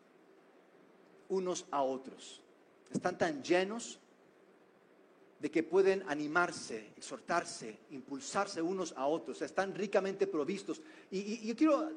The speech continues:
decirle a alguien que tal vez está pasando por alguna carencia el día de hoy,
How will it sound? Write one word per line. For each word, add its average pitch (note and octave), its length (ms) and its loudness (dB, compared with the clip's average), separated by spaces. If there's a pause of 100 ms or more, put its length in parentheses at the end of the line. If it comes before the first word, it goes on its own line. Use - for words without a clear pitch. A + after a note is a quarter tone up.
(160)
decirle A#3+ 400 6
a G#3 140 4
alguien A3 360 2
que F#3+ 120 0
tal G3+ 160 2
vez G3+ 140 0
está - 200 -6
pasando F#3+ 360 -2
por E3 140 -2
alguna F#3 300 -2
carencia E3+ 500 -4
el C3+ 120 -6
día E3+ 160 4
de D#3 100 4
hoy, E3+ 280 4